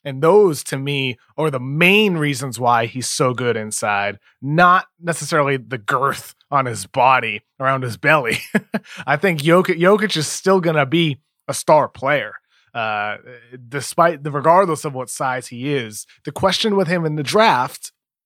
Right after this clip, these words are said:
going way back then when he went in the second round, he, the question with him was really, you know, the fact that he was overweight at that time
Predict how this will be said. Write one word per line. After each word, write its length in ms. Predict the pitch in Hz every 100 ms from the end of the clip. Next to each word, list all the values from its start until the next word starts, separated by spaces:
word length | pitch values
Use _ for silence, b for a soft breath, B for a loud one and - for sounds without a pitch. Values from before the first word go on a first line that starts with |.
| _ _ _ _ -
going 240 | 147 139
way 140 | 151
back 280 | 147 147 139
then 240 | 160 165 135
when 100 | 120
he 100 | 135
went 160 | 139
in 40 | 131
the 80 | 123
second 300 | 139 123 113
round, 380 | 151 156 127 - b b b _ _ -
he, 300 | - 240 285 - -
the 120 | 156
question 420 | 151 302 285 202
with 140 | 147 143
him 180 | 190 147
was 160 | 123
really, 420 | 147 165 139 131 123
you 100 | 131
know, 280 | 120 113 107 _ _ -
the 80 | 156
fact 300 | 196 185 160
that 100 | 143
he 120 | 160
was 300 | 139 156 165
overweight 480 | 156 139 120 117 113
at 80 | 110
that 240 | 120 110
time 420 | - 113 113 110